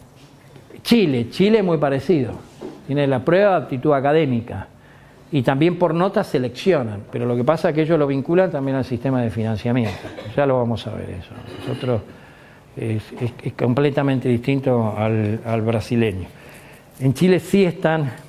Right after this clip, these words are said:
financiadas las universidades privadas. En Brasil la mecánica fue vía en el gobierno de Lula.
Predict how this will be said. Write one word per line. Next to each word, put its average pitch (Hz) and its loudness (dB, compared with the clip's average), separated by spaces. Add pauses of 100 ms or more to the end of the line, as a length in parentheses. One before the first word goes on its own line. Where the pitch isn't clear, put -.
(380)
financiadas 135 2
las 127 2
universidades 123 0
privadas. 131 2 (1700)
En 127 2
Brasil 156 2
la 147 2
mecánica 156 -2
fue 160 0
vía 160 2
en 139 -6
el 135 -4
gobierno 139 2
de 131 2
Lula. 107 -2